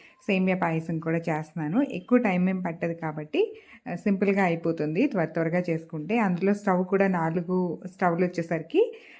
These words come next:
ఆ, వంట కానీ టిఫిన్ కానీ ఏదైనా సరే ఫాస్ట్గా అయిపోతుందండి. ఇక ఏంటంటే ముందుగా నేను అందరికీ వచ్చింది కొత్తగా ఏం కాదు కానీ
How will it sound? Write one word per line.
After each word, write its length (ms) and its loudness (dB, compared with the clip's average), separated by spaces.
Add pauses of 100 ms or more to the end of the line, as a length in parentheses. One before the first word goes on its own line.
(100)
ఆ, 100 -2
వంట 420 2
కానీ 320 2
టిఫిన్ 320 -2
కానీ 180 2
ఏదైనా 320 0
సరే 200 -4
ఫాస్ట్గా 500 -6
అయిపోతుందండి. 760 0 (720)
ఇక 180 -2
ఏంటంటే 480 2
ముందుగా 380 6
నేను 260 2 (180)
అందరికీ 400 2
వచ్చింది 480 2
కొత్తగా 460 0
ఏం 200 2
కాదు 260 -2
కానీ 240 -2